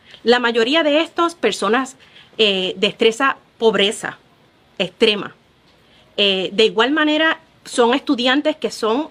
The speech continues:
y pertenecen al, al área de educación especial. Bien, bien triste lo que estamos viviendo nosotros como país. Estamos hablando de que noventa y cinco escuelas pudieran llenarse con esos treinta y tres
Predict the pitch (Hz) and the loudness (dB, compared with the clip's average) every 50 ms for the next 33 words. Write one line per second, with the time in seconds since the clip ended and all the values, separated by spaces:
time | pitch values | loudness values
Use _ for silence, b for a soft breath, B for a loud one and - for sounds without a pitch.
0 | - _ 226 - - 196 180 - 190 180 196 220 - 302 311 294 - - 196 196 | -10 _ -10 -6 -6 -6 -2 -2 -2 0 0 -2 -2 -2 -4 -4 -2 -2 -2 -2
1 | 185 180 180 175 - - 180 185 196 233 262 285 240 233 220 196 190 - 185 175 | -2 -4 -6 -6 -6 -4 -2 0 0 0 0 0 0 0 -2 -2 -2 -4 -6 -6
2 | - - 233 247 269 349 403 - - 180 - _ - 170 - - 185 180 151 147 | -4 -2 0 0 0 -2 -6 -8 -10 -12 -8 _ -6 -6 -4 -2 -2 -2 -2 -4
3 | - _ _ B B B B B B B B B 196 185 226 247 277 320 330 302 | -8 _ _ B B B B B B B B B -8 -2 0 2 2 2 2 0
4 | 240 240 233 240 247 240 247 233 233 - 254 226 208 - 175 175 - 175 170 180 | 0 0 0 0 0 -2 -2 -4 -2 -2 -2 -2 -2 -2 -4 -6 -6 -6 -6 -4
5 | 185 208 208 214 202 208 202 202 202 - 214 202 - 220 - - 185 175 165 151 | -6 -4 -4 -4 -4 -4 -6 -6 -6 -8 -8 -8 -8 -10 -8 -8 -8 -8 -6 -6
6 | 147 139 143 143 - - - - B B B B B B B B 220 214 - 240 | -6 -8 -8 -10 -12 -16 -20 -20 B B B B B B B B -6 -2 -2 -2
7 | 233 277 311 311 277 285 294 311 311 311 294 240 214 196 - - 202 190 190 b | -2 0 0 0 0 0 0 0 2 0 0 0 0 -4 -2 0 -2 -2 -2 b
8 | b b b b b b _ - 220 233 240 226 233 226 220 220 214 208 196 - | b b b b b b _ 0 2 4 4 4 4 4 2 2 0 -2 -2 -2
9 | - 269 285 370 359 - 330 - - - 269 262 233 202 - - - 190 170 170 | -2 0 0 0 2 0 -2 -2 -2 0 0 2 2 2 0 -2 -4 -2 -2 0
10 | 190 214 226 226 214 202 208 220 233 - 277 - 170 190 - 262 262 - 254 226 | 0 0 2 2 2 2 2 0 -2 -4 -6 -6 -6 -6 -6 -6 -2 -2 -2 -2
11 | 220 - 185 180 175 - 156 156 | 0 -4 -6 -6 -6 -8 -10 -10